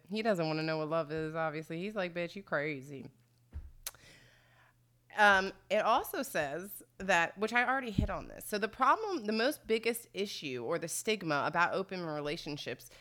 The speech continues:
actually is over commitment, trust,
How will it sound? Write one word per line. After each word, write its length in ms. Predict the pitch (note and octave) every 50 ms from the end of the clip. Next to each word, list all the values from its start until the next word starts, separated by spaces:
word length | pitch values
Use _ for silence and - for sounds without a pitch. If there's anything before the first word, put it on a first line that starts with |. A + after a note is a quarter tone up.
| - - _ -
actually 440 | D3+ E3+ F#3 - - A3+ A#3+ A#3+ A#3
is 100 | G#3 - - - _ _ _
over 520 | E3+ F3 F3 D#3+ - D3+ C#3+ C#3+ C#3+ C#3+ - _
commitment, 600 | - - F3 D#3+ F3 G3 G3 G#3 A#3 A#3 A#3 A3 - _ _
trust, 520 | - - - F#3 D3 C3 D3 - - -